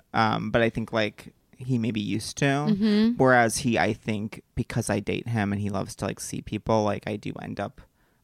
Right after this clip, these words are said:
Speaker 1: I mean, not
Speaker 2: That's good for you.
Speaker 1: recently, but it's, it is g-, I feel pressure to go places sometimes that I, I mean, I still end up telling him a lot of times, like, "Just go without me," but
Speaker 2: I feel like he understands.
Speaker 1: I, he definitely understands. Like, every three times, I'm like, "I should go," which, and, and then I end up, like, it's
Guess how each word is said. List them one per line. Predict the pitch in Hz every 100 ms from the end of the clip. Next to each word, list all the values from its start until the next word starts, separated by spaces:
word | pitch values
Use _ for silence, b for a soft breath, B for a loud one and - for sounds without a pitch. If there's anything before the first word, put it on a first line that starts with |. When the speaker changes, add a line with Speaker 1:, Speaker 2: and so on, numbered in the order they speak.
| 127
Speaker 1:
I |
mean, | 113 107
not | 104 101
Speaker 2:
That's | 240
good | 294 262
for | 220
you. |
Speaker 1:
recently, | 175 165 131 127 131 131
but | 107
it's, | 101 -
it | 110
is | 123 117 - -
g-, | - 62
I | 110
feel | - 120
pressure | - 113 -
to | 107
go | - 98
places | - 104 110 110
sometimes | 117 110 113 107
that | 104
I, | - - B B
I | -
mean, | 139
I |
still | 143 - 147
end | 87 120
up | 113 110
telling | 120 110 113
him | 110
a | 104
lot | 101
of | 98
times, | 110 104 104
like, | 104
"Just | 107 101
go | 104
without | 95 95 95 87
me," | 110 110
but | 107 90 80 -
Speaker 2:
I | 226
feel | 240
like | 294
he | 226
understands. | 185 170 - 180 147 - 190 -
Speaker 1:
I, | -
he | 135 131 156
definitely | 156 170
understands. | 120 117 113 110
Like, | 110
every | 113 117
three | 117
times, | 110 110 101
I'm | 107
like, | 107
"I | 107
should | 107 117 104
go," | 107 - 101 117
which, | 117 123
and, | 120
and | 104 117
then |
I | 110
end | 82 101 90
up, | 78
like, | - 92 -
it's | 104 -